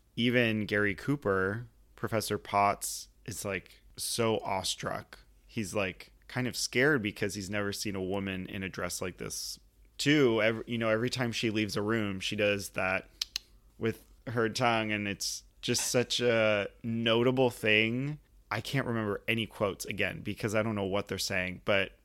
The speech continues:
I can remember that Barbara Stanwyck does that, and honestly would make my trademark that because of her.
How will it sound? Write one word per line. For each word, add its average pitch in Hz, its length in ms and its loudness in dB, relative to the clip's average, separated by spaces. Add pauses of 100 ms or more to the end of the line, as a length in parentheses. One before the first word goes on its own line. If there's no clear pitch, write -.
(300)
I 123 60 -4
can 110 220 -6
remember 107 540 2
that 98 300 -2
Barbara 101 240 0
Stanwyck 107 580 -2
does 101 240 0
that, 95 420 0
and 95 420 -6 (240)
honestly 110 500 -2
would 101 160 0
make 98 220 -4
my 98 120 -2
trademark 92 540 -4
that - 380 -10
because 104 380 -4
of 92 120 -8
her. - 300 -8